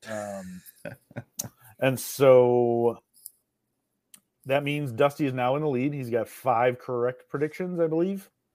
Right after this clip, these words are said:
Speaker 2: Yep.
Speaker 1: Uh, Sarah and I both have four, so now we're tied for the basement. But I took a look at the Titans offense and what they do.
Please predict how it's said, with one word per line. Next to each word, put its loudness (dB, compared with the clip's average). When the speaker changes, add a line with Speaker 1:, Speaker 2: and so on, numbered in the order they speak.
Speaker 2:
Yep. 2
Speaker 1:
Uh, -2
Sarah 2
and 0
I 2
both -2
have 0
four, -2
so -4
now -2
we're -2
tied -4
for -6
the -6
basement. -6
But 4
I 6
took 4
a 8
look 10
at 0
the -4
Titans 0
offense 0
and -4
what 0
they 2
do. -4